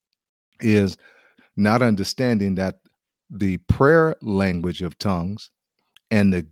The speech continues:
gift of tongues are two different things. The gift of tongues, which is something that someone uses out in an open assembly, they'll pray in a language and somebody will interpret. That gift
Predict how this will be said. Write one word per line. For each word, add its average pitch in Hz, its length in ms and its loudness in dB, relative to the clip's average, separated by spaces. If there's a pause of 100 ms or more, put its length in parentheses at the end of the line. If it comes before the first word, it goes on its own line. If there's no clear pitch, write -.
gift - 420 0 (340)
of 92 200 -2
tongues 104 360 0 (120)
are 90 160 -2 (140)
two 123 520 -2 (280)
different 90 440 0 (180)
things. 85 540 -4 (720)
The 107 160 2
gift 127 420 2
of 95 120 -4
tongues, 98 500 -2
which 101 240 -4
is 95 120 -2
something 104 640 -2
that 101 160 -4
someone 104 380 -2
uses 98 480 -2
out 107 240 -4
in 101 180 -4
an 95 140 0
open 101 400 -2
assembly, 113 560 -4 (280)
they'll 95 140 0
pray 101 320 -2
in 95 140 0
a 87 80 -4
language 101 520 -2 (240)
and 92 140 -4
somebody 95 400 0
will 90 220 -2
interpret. 98 680 -2
That 123 340 0
gift 104 480 -2